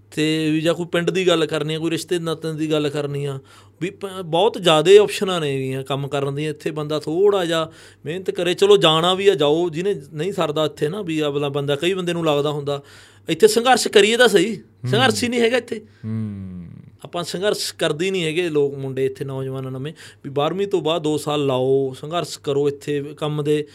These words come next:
Speaker 1: ਕੰਮ ਨਿਕਲ ਆਉਂਦਾ, ਕੋਈ ਗੱਲ ਨਹੀਂ।
Speaker 2: ਹੂੰ।
Speaker 1: ਐਡੀ ਵੀ ਮਸਲਾ ਹੈ ਨੀ ਗਾ।
Speaker 2: ਜਿਵੇਂ ਉਹੀ ਮੈਂ ਉਹ ਗੱਲ ਤੇ ਹੁਣ ਫੇਰ ਲੈ ਕੇ ਆਊਂਗਾ ਵੀ ਤੁਹਾਡੀ ਤਾਂ ਬਹੁਤ ਸਾਰੇ ਮਤਲਬ ਲੀਡਰਾਂ ਨਾਲ ਵੀ ਗੱਲਬਾਤ ਹੁੰਦੀ ਹੋਊਗੀ, ਬਹੁਤ ਸਾਰਾ ਕੁਛ ਹੁੰਦਾ ਹੋਊ।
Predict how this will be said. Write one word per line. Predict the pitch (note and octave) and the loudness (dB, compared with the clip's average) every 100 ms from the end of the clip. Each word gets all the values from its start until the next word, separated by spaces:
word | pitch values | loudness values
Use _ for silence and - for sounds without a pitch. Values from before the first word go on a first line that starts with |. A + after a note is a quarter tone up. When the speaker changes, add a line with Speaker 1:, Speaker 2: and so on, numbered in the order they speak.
| - - | -20 -10
Speaker 1:
ਕੰਮ | F3 G3 | -4 2
ਨਿਕਲ | G3 G3 B3+ | 2 6 4
ਆਉਂਦਾ, | A#3+ G3 | 6 4
ਕੋਈ | D#3+ D#3 | 4 2
ਗੱਲ | D3 C#3 | 2 0
ਨਹੀਂ। | C3+ F3+ - _ _ _ _ - | -4 -8 -14 _ _ _ _ -16
Speaker 2:
ਹੂੰ। | G#2+ G2+ F#2 F2 - - - | -12 -10 -12 -14 -18 -20 -12
Speaker 1:
ਐਡੀ | C#3+ C3+ D3 | -10 -4 -4
ਵੀ | D#3+ F3 | -4 -4
ਮਸਲਾ | D3 C#3 C3 | -6 -6 -8
ਹੈ | A#2+ | -8
ਨੀ | A2 A2 | -10 -10
ਗਾ। | G#2+ | -2
Speaker 2:
ਜਿਵੇਂ | C#3+ E3+ | 0 2
ਉਹੀ | D#3+ E3 | 0 0
ਮੈਂ | D#3 D#3 | -2 -2
ਉਹ | D3 C#3 C3+ | -2 -6 -4
ਗੱਲ | C3 | -4
ਤੇ | B2+ C3 | -2 -4
ਹੁਣ | C3 | -4
ਫੇਰ | A#2 A#2+ | -6 -6
ਲੈ | A2+ | -4
ਕੇ | A2 | -6
ਆਊਂਗਾ | A2 G#2 G2+ - - - | -8 -8 -10 -12 -20 -10
ਵੀ | B2 D3 | -4 -4
ਤੁਹਾਡੀ | - C3+ B2+ | -2 -4 -2
ਤਾਂ | D3 D3+ | 0 0
ਬਹੁਤ | C3 D3+ | 2 0
ਸਾਰੇ | - D#3 C#3+ | 2 0 0
ਮਤਲਬ | C3+ B2+ C3 C3 | -2 -4 -2 -2
ਲੀਡਰਾਂ | B2+ A#2+ A#2 B2 | -2 -4 -2 -2
ਨਾਲ | B2 B2 | -2 -2
ਵੀ | B2 C3 | -4 -2
ਗੱਲਬਾਤ | A#2+ A2+ A#2+ A#2 | -2 0 -2 -4
ਹੁੰਦੀ | A2+ A2 A2+ | -8 -6 -6
ਹੋਊਗੀ, | A2+ A2 A2+ | -6 -6 -6
ਬਹੁਤ | A2+ C3 | -4 -4
ਸਾਰਾ | C3 A#2+ | -2 -4
ਕੁਛ | A#2 A2+ | -4 -8
ਹੁੰਦਾ | A2 | -6
ਹੋਊ। | A2 | -6